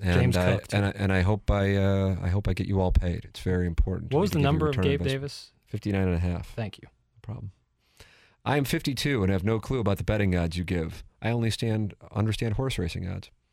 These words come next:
Speaker 1: Uh, I'll answer any question you would like on it.
Speaker 2: We are an open forum.
Speaker 1: So, for, so minus, minus two ninety-five means you have to bet two hundred ninety-five dollars to win a hundred dollars.
Speaker 2: Yep.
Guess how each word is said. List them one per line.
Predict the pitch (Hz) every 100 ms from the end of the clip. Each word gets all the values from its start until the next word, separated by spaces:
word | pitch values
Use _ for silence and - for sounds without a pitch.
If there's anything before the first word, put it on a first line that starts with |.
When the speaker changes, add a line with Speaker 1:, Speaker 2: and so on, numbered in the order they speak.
| _ _ _ _ _ -
Speaker 1:
Uh, | 101 95 95
I'll | 90 90 95
answer | 104 110
any | 104
question | 104 113 104 120
you | 113
would | 113
like | 110 -
on | 95
it. | 101 _ _ _ _ 101 - _ _ _ -
Speaker 2:
We | 135
are | 156
an | 131
open | 120 104
forum. | - 113 92
Speaker 1:
So, | 214 185
for, | - 143
so | - 160
minus, | 135 147 143 -
minus | 147 143 139
two | - -
ninety-five | 135 120 113 - 101 92
means | 95 87
you |
have | 92
to | -
bet | 95 -
two | 120
hundred | 110 104
ninety-five | 98 95 92 92 87
dollars | 87 87 82
to | -
win | 90
a | 82
hundred | 92 87
dollars. | 80 78 - -
Speaker 2:
Yep. | 120